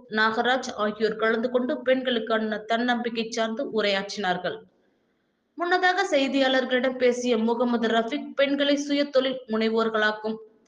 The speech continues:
தமிழக அரசின் திட்டங்களை செயல்படுத்தும் விதமாக பெண்களுக்கு இந்த மையத்தில் பயிற்சிகள் வழங்கி பெண்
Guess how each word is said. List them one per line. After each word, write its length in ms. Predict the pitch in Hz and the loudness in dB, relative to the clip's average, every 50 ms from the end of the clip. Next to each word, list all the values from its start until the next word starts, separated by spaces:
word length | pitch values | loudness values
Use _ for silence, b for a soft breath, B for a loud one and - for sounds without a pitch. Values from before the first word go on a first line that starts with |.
| _ _ _ _ _ _ _ _ _ | _ _ _ _ _ _ _ _ _
தமிழக 420 | - 294 277 285 302 311 311 302 311 | -2 0 2 2 2 2 2 2 2
அரசின் 440 | 254 233 254 262 262 262 262 240 - | 2 2 4 2 2 2 0 -2 0
திட்டங்களை 480 | 226 214 220 240 240 233 233 226 220 | -2 -2 0 0 0 0 2 2 0
செயல்படுத்தும் 600 | 220 220 220 208 220 196 214 214 214 214 226 214 | 0 0 0 -2 -2 0 0 0 0 0 -2 0
விதமாக 500 | 220 220 226 247 240 240 247 240 233 - | 0 0 2 2 2 2 0 0 0 -4
பெண்களுக்கு 640 | - - 240 220 220 214 220 214 208 202 - 233 214 | -2 0 0 0 2 2 0 0 -2 -2 -4 -6 -4
இந்த 240 | 220 214 220 220 202 | -4 -2 -2 -2 -2
மையத்தில் 580 | 196 208 214 220 233 262 - - 285 262 - | -2 -2 -2 0 0 -2 -2 -4 -8 -8 -4
பயிற்சிகள் 560 | - 233 254 262 - - - 233 233 226 208 170 | 0 0 0 0 0 -4 -6 -4 -4 -4 -2 0
வழங்கி 360 | 180 190 214 220 220 220 208 - - - | 0 2 2 2 0 -2 -6 -10 -10 -4
பெண் 220 | - 247 262 269 | -2 0 0 0